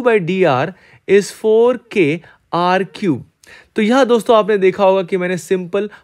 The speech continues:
power rule of differentiation का इस्तेमाल किया है। K कांस्टेंट है, R to the power four की डिफरेंशिएशन हो जाएगी फ़ोर आर क्यूब। अब यहाँ पे मैं जो डी आर है,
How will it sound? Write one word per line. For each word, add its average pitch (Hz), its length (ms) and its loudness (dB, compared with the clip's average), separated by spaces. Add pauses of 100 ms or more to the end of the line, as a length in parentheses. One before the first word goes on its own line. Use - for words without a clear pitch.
(160)
power 185 240 4
rule 202 160 0
of 175 140 -2
differentiation 170 720 -4
का 156 80 -4
इस्तेमाल 143 480 -6
किया 196 240 -4
है। 196 180 -8 (360)
K 175 220 4
कांस्टेंट 165 520 -4
है, 190 180 -4
R 135 180 -2
to 139 120 -6
the 139 140 -2
power 135 320 0
four 156 180 0
की 175 80 -2
डिफरेंशिएशन 170 640 -2
हो 175 120 -4
जाएगी 170 340 -2
फ़ोर 123 340 -4
आर 117 220 -4
क्यूब। 208 300 -6 (560)
अब 220 180 2
यहाँ 254 260 -2
पे 233 120 2
मैं 202 220 0
जो 185 120 4
डी 165 300 -2
आर 208 280 2
है, 170 200 -4